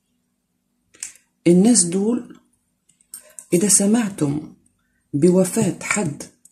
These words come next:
يا إما مغترب، سواء من العيلة، سواء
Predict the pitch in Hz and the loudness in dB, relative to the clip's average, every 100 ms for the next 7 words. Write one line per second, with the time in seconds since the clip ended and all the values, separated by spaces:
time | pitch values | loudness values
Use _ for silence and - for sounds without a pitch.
0 | - 156 - 240 202 180 170 - 220 196 | -4 -2 2 2 4 4 4 2 -2 0
1 | 190 - - _ _ _ _ _ _ _ | -2 -6 -20 _ _ _ _ _ _ _
2 | - - 190 190 156 151 156 214 220 202 | 0 2 2 0 0 2 4 4 4 2
3 | 208 170 147 175 165 165 151 | 0 0 2 0 0 2 2